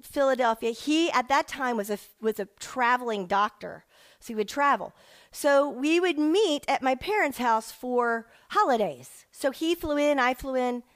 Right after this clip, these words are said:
We go downtown Bethlehem at the time in Pennsylvania, and I said, "We're sitting in an Irish pub, and I'm telling him all about this." Said, "You gotta," he goes, "I don't know about this. I don't, you know, 'cause this is foreign to everybody I know."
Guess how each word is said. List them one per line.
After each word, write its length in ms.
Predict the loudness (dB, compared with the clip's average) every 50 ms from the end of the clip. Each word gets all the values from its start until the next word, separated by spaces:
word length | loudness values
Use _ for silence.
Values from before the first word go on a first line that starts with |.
| _ _ _ _ _ _ _ _ _ _ _ _ _ _ _ _ -6
We 240 | -4 -2 -2 -2
go 260 | 0 2 4 4 2 2
downtown 560 | 2 2 2 2 2 2 0 -2 -2 -2 2
Bethlehem 580 | 2 0 0 0 -4 -10 -8 -4 -4 -2 -2
at 120 | -4 -6 -8
the 60 | -12
time 280 | -8 -4 -4 -4 -4 -4
in 80 | -6
Pennsylvania, 520 | -6 -8 -8 -8 -8 -6 -4 -4 -2 -2 -2
and 120 | -2 -4
I 80 | -6 -6
said, 220 | -6 -8 -8 -8 _ _ _ _ _ _ _ _ _ _ _ _ _ _ _ _ _ _ _ _ -20 -20 _ _ -20 -14 -4
"We're 120 | -4 -4
sitting 300 | -2 0 0 0 2 2
in 80 | 2 2
an 100 | 2 2
Irish 300 | 2 0 0 -2 -4 -4
pub, 220 | -2 -2 -2 -2
and 100 | -2 -6
I'm 80 | -8 -6
telling 260 | -6 -6 -6 -4 -6
him 100 | -4 -4
all 140 | -4 -6 -4
about 240 | -4 -4 -4 -4 -6
this." 380 | -8 -10 -8 -10 -14 -16 -18 _ _ _ _ _ _ _ _ _ _ _ _ _ _ _ _ _
Said, 340 | -14 -4 -4 -4 -4 -4 -6
"You 120 | -10 -4
gotta," 360 | -2 0 0 0 -2 -4 -8 -12 _ _
he 160 | -18 -16 -8
goes, 300 | -4 -4 -4 -4 -6 -12 -20 _ _ _ -8
"I 300 | -4 -2 0 0 0 0
don't 180 | 0 -2 -2
know 160 | -2 0 0 0
about 220 | 0 -2 -4 -6
this. 280 | -10 -12 -10 -12 -10 -6
I 140 | -4 -4
don't, 180 | -4 -4 -6 -10 -12 _ _
you 100 | -8 -8
know, 80 | -6 -8 -12
'cause 100 | -8 -8
this 140 | -6 -4 -4
is 120 | -4 -4
foreign 360 | -2 -2 0 2 2 2 2
to 60 | 2 2
everybody 360 | 2 0 0 -2 -2 -2 -2
I 100 | -4 -4
know." 280 | -6 -6 -6 -8 -10